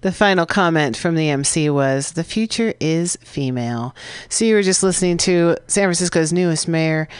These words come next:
sworn in on Wednesday, Ms. London Breed, born and raised in San Francisco. And as you can tell, really does have a big picture, uh, mind, um, for trying to conceptualize all of the different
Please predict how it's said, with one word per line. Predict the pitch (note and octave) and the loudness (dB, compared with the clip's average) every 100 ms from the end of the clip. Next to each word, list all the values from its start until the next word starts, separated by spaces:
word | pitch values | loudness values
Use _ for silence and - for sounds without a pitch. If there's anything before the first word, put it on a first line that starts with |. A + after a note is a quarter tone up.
| - - - | -18 -20 -12
sworn | - - F3+ | -6 0 2
in | E3+ D#3 | 2 2
on | - F#3+ | 2 2
Wednesday, | F3+ C#3+ C#3 D3 C#3 | 2 0 0 -2 0
Ms. | C#3 E3 | 0 0
London | E3 E3 D#3+ D#3 | 2 2 0 0
Breed, | D3+ C#3+ C#3+ D3 - _ _ _ | 0 0 -2 -6 -12 _ _ _
born | E3 D3+ | -2 0
and | |
raised | D3 D3 C#3+ | 2 0 0
in | |
San | D3 D#3+ D3+ | -2 -2 -2
Francisco. | D3+ - D3+ - C#3+ C#3+ - - - | -2 -2 0 0 0 0 -6 -12 -6
And | F#3 G#3 | 0 2
as | A#3 | 2
you | A3+ | 2
can | G#3+ | 0
tell, | A3 C4+ A#3+ G#3 G3 - - - | 2 4 4 4 0 -12 -18 -8
really | G3 C#4+ D4+ | 0 2 4
does | F#3+ G#3 F#3 | 4 4 2
have | - G3 E3 D3+ C#3+ - - | 2 4 6 4 0 -8 -2
a | E3+ | -2
big | D#3+ - G3+ F#3 - | 0 0 0 0 -6
picture, | - G#3 - E3+ C3+ D3 - - - | -2 -2 0 0 -2 -4 -12 -20 -10
uh, | - D3+ D3 | -2 0 2
mind, | C3+ E3+ F3+ E3+ D#3 D3 D3+ - - - - | 2 2 4 4 2 0 -4 -8 -20 -20 -8
um, | - C#3+ D3+ C#3+ | -6 -2 -2 -4
for | - F#3+ | -2 -2
trying | - G3 F3+ | 2 2 2
to | F3 E3+ | 2 -2
conceptualize | - F3 - A3+ - F#3+ F3 F3 E3+ E3+ | -2 0 2 2 2 2 4 4 2 2
all | - G3 A3 | 0 2 2
of | G3 | 0
the | F3+ | 0
different | F#3+ F#3+ F#3+ E3 | 0 0 0 -2